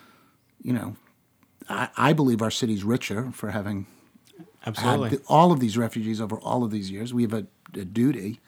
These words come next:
Speaker 1: you know, to do this to the, to the broader community. But in the case of the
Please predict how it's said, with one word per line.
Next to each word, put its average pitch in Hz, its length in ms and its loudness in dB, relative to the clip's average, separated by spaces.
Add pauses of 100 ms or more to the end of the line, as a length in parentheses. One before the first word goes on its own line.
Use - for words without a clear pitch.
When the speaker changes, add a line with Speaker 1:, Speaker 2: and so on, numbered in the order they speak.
(560)
Speaker 1:
you 104 140 -4
know, 92 140 -6
to - 120 -6
do 113 200 2
this 107 540 -6 (220)
to 110 100 -8
the, 95 220 -8
to - 120 -12
the 98 80 -10
broader 101 260 -4
community. 107 500 -2
But 101 220 -8 (520)
in 101 100 -4
the 95 60 -2
case 98 320 -4
of 92 120 -12
the 98 280 -10